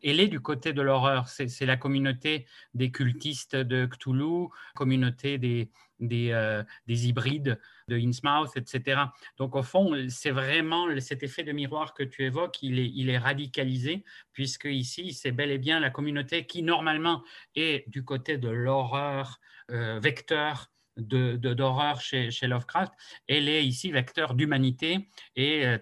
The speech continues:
tout le rapport est complètement inversé. Donc, c'est vrai que, justement, euh, en, en vous écoutant,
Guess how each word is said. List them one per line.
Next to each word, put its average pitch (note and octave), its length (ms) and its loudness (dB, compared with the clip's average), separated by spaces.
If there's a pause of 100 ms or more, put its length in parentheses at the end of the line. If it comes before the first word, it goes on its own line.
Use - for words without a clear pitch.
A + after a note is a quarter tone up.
tout F3 100 -4
le E3+ 100 4
rapport C#3 320 2
est C#3+ 60 -2
complètement C3+ 420 -2
inversé. B2+ 420 -2 (320)
Donc, C#3+ 140 -4
c'est - 140 -2
vrai F3+ 260 4
que, G3 300 4 (280)
justement, D3+ 800 0
euh, A#2+ 160 2 (100)
en, B2 340 0
en B2 40 0
vous B2+ 180 -2
écoutant, F3+ 600 2